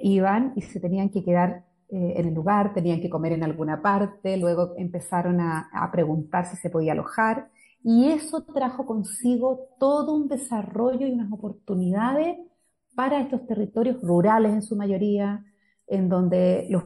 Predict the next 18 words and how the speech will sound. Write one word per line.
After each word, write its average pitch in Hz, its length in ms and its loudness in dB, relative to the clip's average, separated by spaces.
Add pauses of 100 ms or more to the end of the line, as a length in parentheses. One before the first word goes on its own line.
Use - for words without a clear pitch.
hijos 214 380 2
estaban 196 260 -2
migrando 190 400 0
del 180 220 -2
campo 185 240 -2
a - 20 0
la 175 80 0
ciudad, 208 520 2 (580)
eh, 185 520 2
y 185 340 0
ahí 220 380 4
hay 196 240 -2
todo 294 260 0
un - 20 -12
fenómeno 233 840 -4
económico 220 640 -2
y 214 60 0
social 247 760 -4